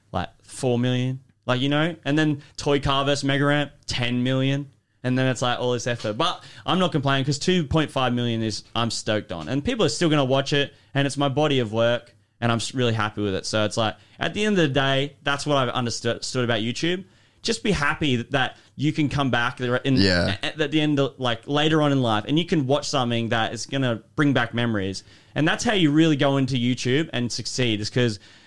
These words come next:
Speaker 1: then you just make videos to enjoy
Speaker 2: Well, you're
Speaker 1: them.
Speaker 2: a genuine creator.
Speaker 1: Yeah,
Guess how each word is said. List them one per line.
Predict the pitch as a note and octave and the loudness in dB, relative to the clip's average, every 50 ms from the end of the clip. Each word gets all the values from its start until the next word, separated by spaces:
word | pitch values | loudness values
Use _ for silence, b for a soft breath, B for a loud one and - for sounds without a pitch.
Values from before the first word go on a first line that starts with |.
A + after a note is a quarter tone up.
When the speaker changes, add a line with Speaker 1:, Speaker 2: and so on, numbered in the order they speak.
| b b b b - | b b b b -2
Speaker 1:
then | D#3+ F3+ F#3+ A3 | 0 0 2 2
you | A3+ A#3 | 0 0
just | F#3 G#3 G#3+ - - | 0 0 -2 0 0
make | F3 D#3+ E3 F3 E3+ E3 | 2 2 2 0 -2 -4
videos | D3 E3 D#3 D#3 D3+ D3 C#3+ C#3 C3+ C3+ C3 B2 - - b b b b b b b b | -2 0 2 2 4 4 4 4 4 2 2 0 -4 -8 b b b b b b b b
to | - D#3 E3 | 2 4 4
enjoy | D3 C3 G#2+ A2 A#2+ | 4 4 4 4 4
Speaker 2:
Well, | A#2+ A#2+ A#2+ | 6 6 6
you're | A#2 A#2 A2 | 6 4 4
Speaker 1:
them. | G2+ | 2
Speaker 2:
a | F2 | 0
genuine | - A2 G#2 G#2+ A2 G#2 G2+ F#2+ F#2+ | 0 2 2 4 4 4 4 4 2
creator. | - - F2 E2 C#2+ E2 G2 F#2+ E2+ A1+ - - | 0 0 0 2 4 4 4 4 2 0 -2 -4
Speaker 1:
Yeah, | - C#3+ G#3 A#3+ A#3 C3+ F#2+ - | -2 0 2 2 2 2 -2 -4